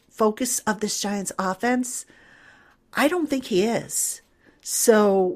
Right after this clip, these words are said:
why would you wanna keep him and his seven point one million dollar salary, or I'm sorry, seven point two million? It doesn't make sense that if you can find a trade partner for him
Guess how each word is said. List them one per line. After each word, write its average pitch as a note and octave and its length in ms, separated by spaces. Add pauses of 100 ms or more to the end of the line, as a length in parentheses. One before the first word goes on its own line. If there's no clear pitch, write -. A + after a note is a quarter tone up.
why G#3 600
would D4+ 200
you C4+ 80
wanna A3+ 240
keep A#3+ 320
him G#3+ 320
and F#3+ 120
his F3+ 100
seven A3+ 320
point G3 280
one F#3+ 260
million G3 260
dollar F#3 400 (480)
salary, G#3+ 640
or F3+ 180
I'm A3 100
sorry, F3+ 220
seven A3+ 240
point G3+ 220
two C#4 160
million? F3+ 460 (840)
It G#3+ 160
doesn't C4 480
make G#3+ 280
sense F3+ 440
that D#3 100
if - 60
you A3 100
can A#3 140
find A3+ 340
a A#3+ 80
trade A3+ 380
partner B3 340
for C4 140
him C4 380